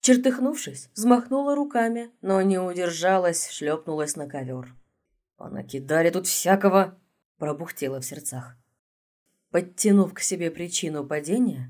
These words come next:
бегло её осмотрела. Поняв, что это рюкзак Кости, тихонько засмеялась.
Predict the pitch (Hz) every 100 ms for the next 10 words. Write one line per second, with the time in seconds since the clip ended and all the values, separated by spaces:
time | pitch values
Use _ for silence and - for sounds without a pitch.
0 | - 139 165 208 226 202 202 156 156 -
1 | 196 156 143 135 135 _ _ _ _ _
2 | - 170 170 170 156 - - 165 160 156
3 | 160 160 160 160 151 - - 180 196 -
4 | 135 _ _ - 196 240 214 196 185 185
5 | 214 202 180 143 131